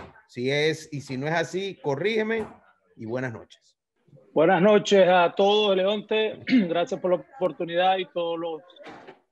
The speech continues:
Speaker 2: los que están presentes del club y si hay invitados igualmente. Este, de verdad, muchas gracias por tus palabras y bueno, sí, eh, creo que, mm, hasta donde sé yo,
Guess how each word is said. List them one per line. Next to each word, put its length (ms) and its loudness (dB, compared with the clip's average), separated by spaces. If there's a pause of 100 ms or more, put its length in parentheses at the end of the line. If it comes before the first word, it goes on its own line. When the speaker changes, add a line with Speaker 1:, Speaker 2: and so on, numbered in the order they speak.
(140)
Speaker 2:
los 200 -2
que 80 2
están 280 -2
presentes 560 -2
del 200 -4
club 340 2
y 520 0
si 180 -4
hay 160 0
invitados 560 0
igualmente. 720 -6 (380)
Este, 380 -8
de 420 -4
verdad, 380 0
muchas 320 -2
gracias 260 -2
por 140 -2
tus 140 -6
palabras 500 2
y 80 2
bueno, 320 0
sí, 420 -2
eh, 400 -4 (960)
creo 600 2
que, 440 -2
mm, 280 -10 (3000)
hasta 260 -6
donde 300 -4
sé 200 -4
yo, 360 -2